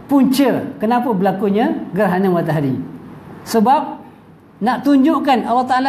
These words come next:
nak tunjukkan betapa sedihnya, ya, sehingga kan sedihnya kematian Ibrahim ini, sehingga kan gerah-, matahari pun jadi gerhana. Ah, jadi bila benda ni merebak, cerita-cerita ni merebak, ya, apa yang berlaku, maka sampailah kepada Nabi sallallahu alaihi wasallam,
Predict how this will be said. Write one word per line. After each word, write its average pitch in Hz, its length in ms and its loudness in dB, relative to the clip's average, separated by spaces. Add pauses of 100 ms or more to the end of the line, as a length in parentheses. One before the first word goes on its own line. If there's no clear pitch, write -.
nak 254 180 0
tunjukkan 277 720 0
betapa 254 380 0
sedihnya, 294 680 2 (600)
ya, 277 160 0 (240)
sehingga 240 400 4
kan 294 240 2
sedihnya 269 400 4
kematian 247 480 0
Ibrahim 240 320 0
ini, 277 160 0
sehingga 254 240 -2
kan 277 160 -2
gerah-, 254 320 0
matahari 269 480 2
pun 294 160 0
jadi 262 160 2
gerhana. 240 400 0 (1300)
Ah, 175 320 2
jadi 196 240 2
bila 247 320 4
benda 254 240 4
ni 339 80 2
merebak, 214 560 2
cerita-cerita 226 480 -4
ni 214 80 0
merebak, 196 500 0 (540)
ya, 196 240 0
apa 180 160 -6
yang 180 80 0
berlaku, 170 480 0 (640)
maka 165 160 0
sampailah 208 640 0
kepada 180 320 -4
Nabi 165 160 -4
sallallahu 160 320 -4
alaihi 135 160 -4
wasallam, 220 200 2